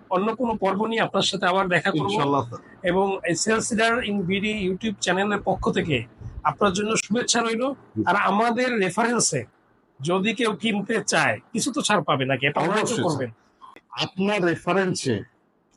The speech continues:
Speaker 2: বা আপনার চ্যানেলের রেফারেন্স দিয়ে কেউ কিনতে চায়, আমি অডিয়েন্সকে উদ্দেশ্য করে বলছি, যদি কেউ স্যারের রেফারেন্স দিয়ে কিনতে চান, নেক্সট টাইম আপনাদেরকে পঞ্চাশ হাজার টাকা ছাড় দিবে।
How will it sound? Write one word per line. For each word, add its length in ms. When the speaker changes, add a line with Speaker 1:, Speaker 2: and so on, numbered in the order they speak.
Speaker 2:
বা 120
আপনার 340
চ্যানেলের 480
রেফারেন্স 460
দিয়ে 180
কেউ 200
কিনতে 420
চায়, 460
আমি 500
অডিয়েন্সকে 880
উদ্দেশ্য 480
করে 180
বলছি, 480
যদি 420
কেউ 240
স্যারের 380
রেফারেন্স 480
দিয়ে 160
কিনতে 260
চান, 160
নেক্সট 380
টাইম 180
আপনাদেরকে 480
পঞ্চাশ 300
হাজার 180
টাকা 180
ছাড় 260
দিবে। 320